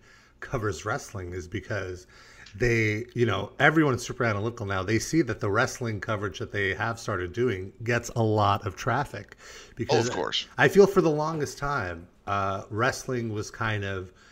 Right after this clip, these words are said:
Speaker 1: uh, a shamed form of entertainment in that people were never open about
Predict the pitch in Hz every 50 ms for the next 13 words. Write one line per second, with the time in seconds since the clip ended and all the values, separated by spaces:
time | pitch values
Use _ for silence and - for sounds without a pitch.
0 | - - _ _ _ - 107 107 101 - - 117 120 107 - - - - - 131
1 | 123 123 123 120 117 110 107 104 90 98 95 - - - - - - 123 117 107
2 | 104 101 104 101 95 - 90 - - 127 123 117 104 101 98 101 113 117 110 104
3 | 110 101 95 - - 143 127 123 - 123 123 113 110 107 98 98 104 104 104 98
4 | 104 101 98 98 95 - - - - - - - - - - 143 139 127 127 135
5 | 117 117 104 92 107 104 101 101 101 107 - -